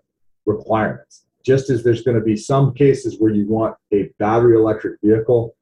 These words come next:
probably as a consumer in your home, but you're a fleet owner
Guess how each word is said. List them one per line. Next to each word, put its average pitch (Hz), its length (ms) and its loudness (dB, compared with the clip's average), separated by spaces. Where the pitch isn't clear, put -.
probably 113 420 2
as 104 120 0
a - 40 -10
consumer 113 600 -2
in 92 80 -2
your 87 160 -12
home, 135 420 0
but - 300 2
you're 107 220 2
a - 20 -8
fleet 147 320 0
owner 117 540 0